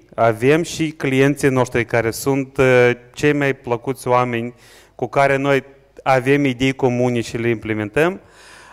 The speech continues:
Avem în sală și la fel, și la fel și, uh, prietenii noștri care sunt invitați. Și avem colegii de pe online.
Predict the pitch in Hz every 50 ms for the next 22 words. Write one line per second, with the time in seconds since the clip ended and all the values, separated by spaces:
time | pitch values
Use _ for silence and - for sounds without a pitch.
0 | - _ - 113 107 110 127 147 165 175 175 160 - 156 143 147 147 151 151 143
1 | - - 139 127 123 127 127 120 - 147 147 151 147 - 135 143 127 - - 135
2 | 131 127 123 - 160 156 147 - - 156 147 143 147 147 151 151 156 - 143 139
3 | 139 139 135 135 135 135 131 123 _ _ _ _ _ _ _ _ 143 135 135 143
4 | 151 147 147 147 143 139 135 131 127 - 135 123 - - 123 117 120 - - 147
5 | 147 - _ 139 131 123 113 113 - - 110 139 - _ _ _ _ _ _ _
6 | _ _ _ _ _ _ _ _ _ _ _ _ _ _ _ _ _ _ _ _
7 | _ _ _ _ _ _ _ _ _ _ _ _ _ _ _ _ _ _ _ _
8 | _ _ _ _ _ _ _ _ _ _ - - 117 110 123 147 160 156 - 151
9 | 139 147 151 143 143 147 139 147 139 - 147 139 143 139 123 110 104 101 90 82